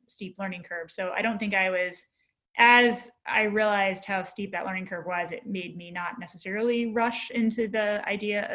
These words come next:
of, of, uh, having our own space right away. Like, it was, it was a little bit of a, a pumping of the brakes to go, "Okay, let's, let's master this here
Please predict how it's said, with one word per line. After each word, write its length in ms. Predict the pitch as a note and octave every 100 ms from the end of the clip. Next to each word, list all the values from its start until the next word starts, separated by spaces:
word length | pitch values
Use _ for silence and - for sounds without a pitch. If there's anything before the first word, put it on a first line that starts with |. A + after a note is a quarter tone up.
| G3
of, 140 | F#3+ _ _ _ _ _ _ _
of, 420 | G3 G3 F#3 E3 F#3
uh, 440 | F3+ E3+ E3 D#3+ -
having 240 | F#3 F#3+
our 100 | F3+
own 120 | F3+ F3+
space 340 | - F#3 F#3+
right 140 | G#3+
away. 280 | A3+ A3+ A#3
Like, 240 | G3+ E3+ - _ - _
it 60 | B3
was, 340 | A#3 G#3 - - - - -
it 40 | A#3
was 140 | B3
a 80 | B3
little 180 | A#3 A3
bit 120 | G#3
of 60 |
a, 320 | G3 F3+ - F#3+
a 260 | E3+ D#3 -
pumping 240 | A3 G3 F#3+
of 60 |
the 80 | F3
brakes 340 | F#3 F3+ E3+
to 120 | - -
go, 300 | F3 F3 F3
"Okay, 240 | B3+ B3 A3
let's, 240 | C4 -
let's 360 | C#4+ C#4+ - -
master 340 | C#4 C#4 D4
this 160 | D4 -
here 340 | F#3 E3 F#3+